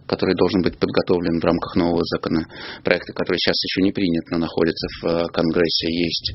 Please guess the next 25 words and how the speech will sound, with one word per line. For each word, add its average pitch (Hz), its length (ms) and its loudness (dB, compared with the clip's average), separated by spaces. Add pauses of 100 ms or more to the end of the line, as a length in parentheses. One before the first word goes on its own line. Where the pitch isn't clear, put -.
(360)
соответственно, 87 460 -2
расследование 82 440 0
пассе, 90 460 0 (360)
докладчик, - 440 2
по - 80 2
которому 85 320 0
не 82 60 2
пускают - 340 -2
в - 20 -8
Россию, 127 400 2
он - 100 -2
это 101 200 -2
рассказывал 98 600 0
т-, - 100 -12 (100)
тоже. 87 260 2 (160)
И, 135 300 4
э, - 100 -2
э, 90 300 2 (800)
расследование 87 920 4
О 85 200 4
Б 85 120 2
С - 160 -2
Е, 151 220 4
которое 95 420 0
сейчас 80 380 0